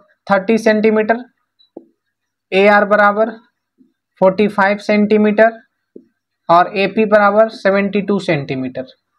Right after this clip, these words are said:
और क्यूआर बराबर फ़ोर्टी टू सेंटीमीटर, है ना। तो जिसका जिसका मान निकालना है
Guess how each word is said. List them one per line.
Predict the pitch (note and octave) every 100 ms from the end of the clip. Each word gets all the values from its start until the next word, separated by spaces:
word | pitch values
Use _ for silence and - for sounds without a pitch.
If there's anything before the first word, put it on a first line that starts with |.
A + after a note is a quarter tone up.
| _ _ _ _ _ _ - _ _
और | E3 F3
क्यूआर | F3 G3+ G#3 G#3+ G#3
बराबर | G3+ G#3 G3+ A3 B3+ - _ _ _ _ _ _ _ _ _ _ -
फ़ोर्टी | F#3 G#3
टू | G#3 G#3
सेंटीमीटर, | G3+ E3+ C#3+ C#3+ B2+ B2+ B2+ _ _ _ _ _ _ _ _ _ _ _ -
है | F#3+
ना। | B3+
तो | B3 F3+
जिसका | F3+ -
जिसका | G#3 G3+ G#3+
मान | G3+ G#3
निकालना | G#3 G#3 G3+ G#3 G#3+
है | A3+